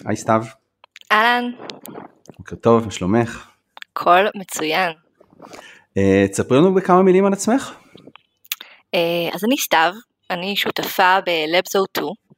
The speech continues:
Speaker 2: אה, Labs O two היא בעצם, אה, early stage fund וחממה, אה, ששייכת בעצם ל-R Crowd,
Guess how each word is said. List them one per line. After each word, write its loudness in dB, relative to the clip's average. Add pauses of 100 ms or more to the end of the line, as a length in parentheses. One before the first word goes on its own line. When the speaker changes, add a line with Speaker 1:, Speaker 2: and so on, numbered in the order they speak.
(160)
Speaker 2:
אה, -4
Labs 0
O -4
two 2
היא 2
בעצם, -2 (200)
אה, -2
early 0
stage 0
fund -2
וחממה, -2 (840)
אה, -4
ששייכת -4
בעצם -2
ל-R 0
Crowd, 0